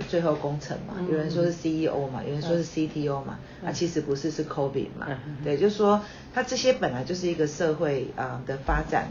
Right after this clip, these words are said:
Speaker 1: 的一个趋势，本来就是新科技的部分，只是大家就是死命的不觉得说它已经到我的面前来了，
Speaker 2: 嗯。
Speaker 1: 要投资啊，要是什么。可是现在就是一个covid来的时候，它就是告诉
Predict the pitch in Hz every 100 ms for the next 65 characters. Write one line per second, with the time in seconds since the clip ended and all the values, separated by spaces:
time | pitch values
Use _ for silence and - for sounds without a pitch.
0 | 151 147 - 143 131 - 139 - 131 -
1 | 143 117 127 160 151 156 143 - - -
2 | 175 170 160 151 151 127 139 143 143 139
3 | 185 180 - - - 180 170 175 170 170
4 | 160 147 - - - 156 151 185 147 147
5 | 160 143 131 143 139 147 143 170 147 147
6 | 156 156 - - - - 180 147 - 151
7 | 156 151 143 - 120 139 - - - 165
8 | 156 156 147 143 - 151 151 139 131 117
9 | 160 147 156 - 196 - - - - 160
10 | 208 233 208 196 190 185 170 151 147 -
11 | 156 156 110 117 139 - 143 147 156 151
12 | 156 151 151 147 139